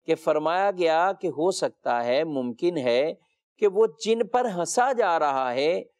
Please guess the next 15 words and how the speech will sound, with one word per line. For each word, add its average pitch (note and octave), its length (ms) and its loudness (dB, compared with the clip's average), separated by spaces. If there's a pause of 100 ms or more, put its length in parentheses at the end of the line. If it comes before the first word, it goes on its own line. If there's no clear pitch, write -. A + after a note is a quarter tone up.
(260)
वो F#3 340 2
ख़वातीन, D#3 920 -4
वो D#3 340 0
औरतें C#3+ 800 -2
इनसे C4 420 0
बेहतर F3 460 0
हों C#3+ 540 -6
जो G#3+ 160 4
ये F3+ 300 -2 (160)
हंस C#3+ 240 -4
रही G#2+ 320 -8
हैं। G2+ 100 -18 (440)
और D#3+ 140 -2
इरशाद C#3+ 400 -4
फरमाया A#2 580 0